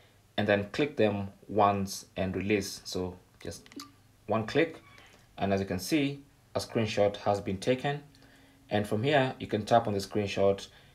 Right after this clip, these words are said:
and you can put text on there. You can move the text around.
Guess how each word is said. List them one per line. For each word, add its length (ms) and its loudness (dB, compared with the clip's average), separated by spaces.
and 320 2
you 60 -4
can 160 -4
put 300 -4
text 420 0
on 200 2
there. 300 4
You 60 -20
can 140 -4
move 140 -2
the 80 -4
text 320 -2
around. 540 0